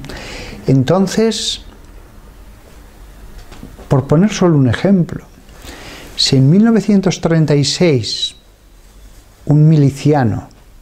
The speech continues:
entrando en una iglesia, en un monasterio, en cualquier catedral de todas las zonas de la República, le hubiera dicho, "Mira, todo quemado,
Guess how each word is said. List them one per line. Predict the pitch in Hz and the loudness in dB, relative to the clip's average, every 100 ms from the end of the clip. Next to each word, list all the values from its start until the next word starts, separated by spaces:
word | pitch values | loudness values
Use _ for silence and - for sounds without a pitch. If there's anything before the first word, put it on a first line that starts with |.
| - - - - | -20 -20 -20 -8
entrando | - 131 120 143 147 143 139 135 135 - _ - | 0 0 2 0 2 2 2 0 -4 -14 _ -4
en | 131 | 0
una | 135 120 | 2 2
iglesia, | 117 147 - 123 - - - - - - - - | 2 0 -2 -10 -14 -14 -16 -16 -20 -20 -6 0
en | 131 | 2
un | |
monasterio, | 135 123 101 - 156 131 - - | 4 2 -2 0 0 0 -2 -2
en | 156 | 0
cualquier | 143 147 139 202 208 | 2 0 0 -2 0
catedral | - 254 143 127 143 147 120 117 - - - - - - | -2 -2 -2 0 0 0 -2 -6 -14 -20 -20 -20 -14 -4
de | 135 | -2
todas | 156 151 | 2 2
las | 143 135 | 2 0
zonas | 143 139 131 | 0 0 2
de | 127 | 2
la | 123 | 0
República, | 127 - 139 127 120 - - - - - | 0 0 0 0 -2 -8 -12 -20 -20 -2
le | 143 | 2
hubiera | 143 143 | 4 2
dicho, | 135 - 131 | 0 2 2
"Mira, | 175 - - - - - - - - - - - - - | 2 -2 -10 -20 -20 -14 -12 -12 -18 -20 -20 -20 -20 -6
todo | 139 127 127 | 0 0 0
quemado, | 117 131 165 196 | 0 2 2 0